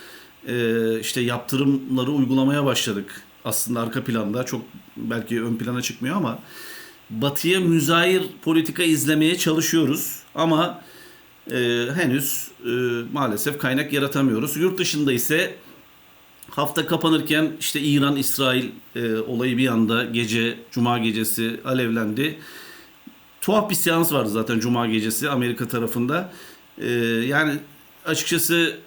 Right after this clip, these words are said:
fiyat, e, bu krizi önceden koklamıştı veya haberi vardı,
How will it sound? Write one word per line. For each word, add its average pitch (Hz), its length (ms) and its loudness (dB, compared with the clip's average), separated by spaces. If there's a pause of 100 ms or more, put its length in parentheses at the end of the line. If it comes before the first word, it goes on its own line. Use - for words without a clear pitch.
(380)
fiyat, - 680 0 (240)
e, 127 400 2
bu 156 140 -2
krizi 151 500 2
önceden 156 500 2
koklamıştı 147 760 0
veya 123 200 2
haberi 127 280 0
vardı, 120 440 0